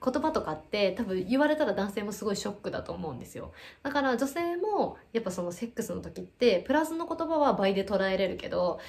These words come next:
マイナスな言葉もプラスの言葉と同じぐらい、そのマイナスダメージがすごい大きくなっちゃうから、なんかね、お互いデリケートな感じになってますよっていう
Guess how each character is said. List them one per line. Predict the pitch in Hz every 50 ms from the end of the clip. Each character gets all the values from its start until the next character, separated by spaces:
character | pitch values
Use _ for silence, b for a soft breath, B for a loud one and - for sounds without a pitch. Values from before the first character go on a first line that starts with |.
| B B B
マ | - 240 277
イ | 294
ナ | 311 330
ス | 311 - 320
な | 320 311
言 | 311 302 311 302
葉 | 294 311 277
も | 226 247 277 269 214 175 175
プ | - 214
ラ | 208 214
ス | 214
の | 226 220
言 | 220 226
葉 | 226 220 196
と | 180 180
同 | - 196 208 226
じ | 220 240 247
ぐ | 262
ら | 247 190
い、 | 175 180 175
そ | 175 180
の | 165 170
マ | 180 202 214
イ | 214
ナ | 226 226
ス | - 233 202
ダ | 226 220
メ | 202 170
ー | 139 135
ジ | - -
が | 170 165 151 -
す | - - - 196
ご | 254 277
い | 254
大 | - 185 190 180
き | - -
く | 190
な | - -
っ | - -
ち | - -
ゃ | -
う | -
か | - - -
ら、 | - 156 - - B B B B B B B B B B -
な | 190 190
ん | 190
か | - - 185
ね、 | 175 180 180 -
お | 190 196
互 | 220 214 214 220 226
い | 208
デ | 202 202
リ | 208 202
ケ | 240 233
ー | 214
ト | 220 -
な | 156 147 - - -
感 | - - 190 180
じ | 190 185
に | 185 185
な | 185
っ | 190
て | 190 -
ま | - 156
す | 160 - 196
よ | 226
っ | 254
て | 247 - -
い | - 113 -
う | - - -